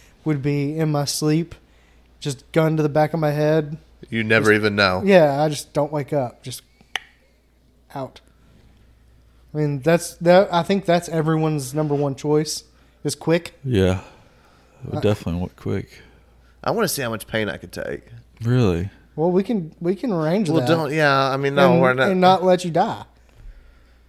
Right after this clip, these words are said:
Speaker 1: We can just do random things to hurt you.
Speaker 2: So
Speaker 3: Send
Speaker 2: you
Speaker 3: them,
Speaker 2: both are going
Speaker 3: send
Speaker 2: with
Speaker 3: them
Speaker 2: gun to
Speaker 3: to, what, the manor house, man-, manor mansion?
Speaker 1: Oh, the one that they make you sign a waiver that you
Speaker 3: Yeah.
Speaker 1: can't. Yeah.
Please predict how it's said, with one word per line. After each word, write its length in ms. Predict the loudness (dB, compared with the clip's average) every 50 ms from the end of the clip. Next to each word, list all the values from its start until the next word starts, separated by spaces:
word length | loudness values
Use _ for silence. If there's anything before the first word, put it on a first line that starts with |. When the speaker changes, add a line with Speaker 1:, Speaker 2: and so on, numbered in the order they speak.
| _ _ _ _ _ _ _ _ _ _ _ _
Speaker 1:
We 80 | -6 -6
can 100 | -4 -2
just 160 | -4 -4 -2
do 180 | 0 0 0
random 360 | 2 2 2 2 0 0 -2 -2
things 480 | -2 -4 -4 -4 -4 -6 -8 -12 -16 -20 _ _
to 100 | -6 -6
hurt 320 | -4 -2 -2 -2 -2 -4 -6
you. 200 | -6 -6 -6 -8 -10 _ _ _ _ _ _ _ _ _ _ _ _ _ _ _ _ _ _ _ _
Speaker 2:
So 120 | -18 -4 0
Speaker 3:
Send 120 | 2 2
Speaker 2:
you 60 | 4
Speaker 3:
them, 60 | 4 4
Speaker 2:
both 140 | 4 4 2
are 40 | 0
going 180 | 0 2 4 4
Speaker 3:
send 80 | 4
Speaker 2:
with 80 | 4 4
Speaker 3:
them 60 | 4
Speaker 2:
gun 160 | 4 4 2 2
to 100 | 0 0
Speaker 3:
to, 400 | 2 2 2 2 2 0 -2 -4 -6 -12 -20 _ _ _ _ _ _ -10
what, 240 | -10 -10 -10 -12
the 180 | -10 -10 -10 -10 -12 -16 -20 _ _ _ _ _ _ _
manor 420 | -10 -8 -6 -4 -4 -4 -4 -4 -4
house, 600 | -4 -4 -4 -4 -4 -6 -8 -12 -18 -20 -20 -20 -20 _ -20 _ _
man-, 240 | -12 -10 -10 -10 -10 -10
manor 260 | -10 -8 -8 -6 -6
mansion? 480 | -6 -8 -8 -8 -10 -10 -10 -12 -12 -14 _ _
Speaker 1:
Oh, 280 | 0 2 4 6 6 6
the 80 | 4
one 260 | 4 2 2 2 0 0
that 140 | -4 -2
they 260 | -2 0 0 0 0 -2
make 260 | -2 -4 -6 -6 -8
you 60 | -8
sign 240 | -6 -4 -2 -2 -2
a 60 | -2
waiver 360 | -2 0 0 0 0 -2 -4
that 240 | -2 -2 -2 -4 -2
you 180 | -2 -2 -2 -2
Speaker 3:
Yeah. 100 | -2 -2
Speaker 1:
can't. 340 | -4 -4 -4 -4 -4 -6 -10 _ _ _ -20 _ _ -20 _ -20 -20 _ _ _ _ _ _ _ -8
Yeah. 260 | -6 -4 -4 -4 -6